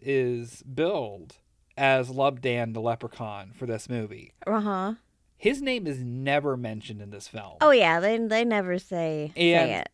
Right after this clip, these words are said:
Speaker 2: it.
Speaker 1: so, again, my question is this. Do you think that Lubdan is just like a John Smith, John Doe, John, like,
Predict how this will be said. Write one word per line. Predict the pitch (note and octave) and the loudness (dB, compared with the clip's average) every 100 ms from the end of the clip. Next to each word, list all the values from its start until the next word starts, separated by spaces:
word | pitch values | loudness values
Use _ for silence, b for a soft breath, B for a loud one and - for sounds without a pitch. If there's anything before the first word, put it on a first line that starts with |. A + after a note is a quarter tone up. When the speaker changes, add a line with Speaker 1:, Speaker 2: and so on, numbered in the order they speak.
| G3+ | -14
Speaker 2:
it. | - | -16
Speaker 1:
so, | - F#3+ E3 D#3+ D3+ D3 A#2 - _ _ _ _ _ - | -6 0 2 2 2 0 -2 -8 _ _ _ _ _ -6
again, | E3 D3+ F3+ A3 F3+ E3+ F#3 | -6 2 4 6 4 0 -4
my | D3+ | -4
question | D#3 - F#3 - - F3+ | -4 -4 -4 -4 -6 -4
is | E3 D#3 | -4 -8
this. | - F#3+ D#3 C#3+ | -6 -2 -2 -4
Do | D#3+ C#3+ | -10 -8
you | C#3+ D#3 | -6 -6
think | E3 - - D4+ F4 - - | -8 -10 -8 -6 -6 -10 -10
that | B3 A#3+ A3+ - | -4 -2 -2 -4
Lubdan | E3 G#3 A3 - G3+ G#3 G3 F#3 | 0 0 0 0 0 -2 -6 -4
is | E3 D#3+ C#3+ | -4 -4 -6
just | - F3+ F3 - - | -4 -2 -2 -8 -6
like | D#3 D3+ - | -4 -4 -4
a | B2+ A#2 A2 - _ _ _ _ _ _ _ _ _ _ _ _ _ _ _ _ _ _ _ _ _ _ _ | -2 -4 -6 -14 _ _ _ _ _ _ _ _ _ _ _ _ _ _ _ _ _ _ _ _ _ _ _
John | B2+ D#3 D3+ E3 D3+ | -4 2 4 2 -2
Smith, | - - D#3 D#3 - | -12 -8 -4 -4 -6
John | C3 C#3+ C#3+ D3 | -4 0 0 -2
Doe, | C#3+ C#3+ C#3+ C#3+ C#3 C#3 B2+ | 0 2 2 2 0 -4 -4
John, | C#3+ C#3 C#3+ C#3+ | -2 0 -2 -4
like, | C3+ C3+ B2+ - | -2 -2 -2 -8